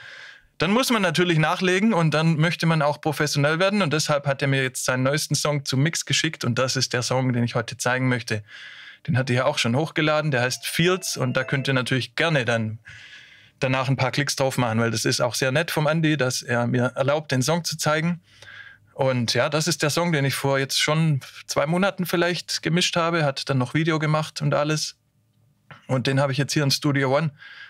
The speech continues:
Und den möchte ich euch heute zeigen, be-, beziehungsweise hauptsächlich eight oh eight,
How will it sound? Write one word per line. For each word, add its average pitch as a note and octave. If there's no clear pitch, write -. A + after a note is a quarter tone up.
Und A#2
den C3+
möchte D3
ich C#3+
euch C3+
heute C3+
zeigen, C#3
be-, -
beziehungsweise B2+
hauptsächlich C3+
eight C3
oh C3
eight, C#3